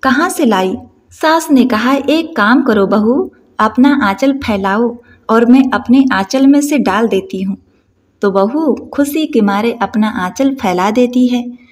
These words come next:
बहू को उसमें खूब सारे धन दौलत, पैसा रुपया, जेवर सब कुछ दिखाई देता है। तो वह बहुत ज्यादा खुश हुई। "एक महीने के दूध में इतना सारा रुपया कहाँ से? आपने कैसे किया?"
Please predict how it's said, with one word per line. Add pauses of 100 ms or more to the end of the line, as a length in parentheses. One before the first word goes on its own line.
(140)
बहू
को
उसमें
खूब
सारे
धन
दौलत,
पैसा
रुपया, (320)
जेवर
सब
कुछ
दिखाई
देता
है। (540)
तो
वह
बहुत
ज्यादा
खुश
हुई। (360)
"एक
महीने
के
दूध
में
इतना
सारा
रुपया (460)
कहाँ
से? (540)
आपने
कैसे
किया?"